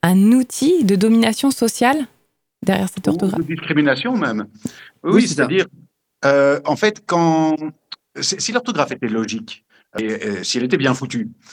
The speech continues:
Speaker 2: on pourrait se dire, « Ok, euh, telle personne a fait, euh, plus d'efforts que telle autre, et pourquoi pas ? » Euh, mais à partir du moment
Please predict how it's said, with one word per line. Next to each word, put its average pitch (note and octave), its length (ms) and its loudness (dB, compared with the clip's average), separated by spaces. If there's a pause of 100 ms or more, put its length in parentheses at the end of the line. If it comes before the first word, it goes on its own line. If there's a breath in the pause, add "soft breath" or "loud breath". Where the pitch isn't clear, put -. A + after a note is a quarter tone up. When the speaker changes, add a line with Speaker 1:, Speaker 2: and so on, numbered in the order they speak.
(160 soft breath)
Speaker 2:
on G#2+ 100 -4
pourrait C#3+ 260 2
se C3 120 -4
dire, « D3+ 300 -2
Ok, A2+ 180 -8
euh, B2+ 300 0
telle B2+ 180 -4
personne C#3+ 360 -2
a A2+ 80 -4
fait, B2 220 -6
euh, A2 240 -6
plus A2 200 -12
d'efforts A#2+ 360 -4
que A#2 100 -8
telle G#2+ 220 -4
autre, D#3 360 0
et G2+ 100 -6
pourquoi - 300 -4
pas ? » - 240 -2 (420 loud breath)
Euh, A#2 140 -2
mais B2+ 140 4
à E3 40 4
partir F#3 320 -4
du F3 80 -6
moment F#3 500 -2